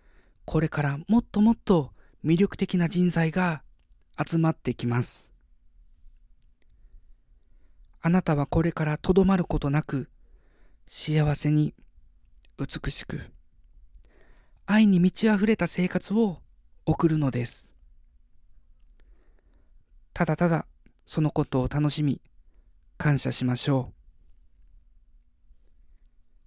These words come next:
あなたは強く、そして美しく、愛のある人ですから、一時的な困難は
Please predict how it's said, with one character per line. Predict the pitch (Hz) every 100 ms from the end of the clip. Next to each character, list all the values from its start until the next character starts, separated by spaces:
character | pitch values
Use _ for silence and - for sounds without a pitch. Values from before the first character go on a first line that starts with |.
| - - - -
あ | 151
な | 160
た | 143
は | 127
強 | - 170 151
く、 | 131 - _ _ _ _ - _ _
そ | - 127
し | -
て | - 117
美 | 139 - 160
し | -
く、 | - - - _ _ _ _ - _ _ _ - _ _ -
愛 | 190 180
の | 156 143
あ |
る | 147
人 | 135 151
で | 139
す | -
か | -
ら、 | 131 139 - _ _ _ - _ - - - - - - _ _ _ - _ -
一 | - 175
時 | 175
的 | 190 190
な | 185
困 | - 190 170
難 | 135
は | 139 147